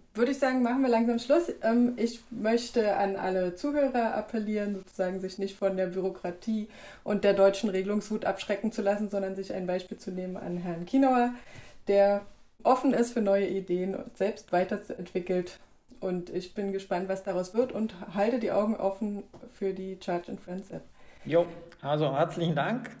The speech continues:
Speaker 2: für das interessante Gespräch und für das Interview und wir freuen uns auf weitere Anfragen und vor allen Dingen auch Anregungen,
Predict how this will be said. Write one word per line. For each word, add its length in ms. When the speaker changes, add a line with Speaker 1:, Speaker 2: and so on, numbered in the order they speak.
Speaker 2:
für 200
das 220
interessante 680
Gespräch 680
und 100
für 80
das 160
Interview 560
und 480
wir 100
freuen 340
uns 180
auf 160
weitere 400
Anfragen 840
und 220
vor 140
allen 120
Dingen 220
auch 260
Anregungen, 840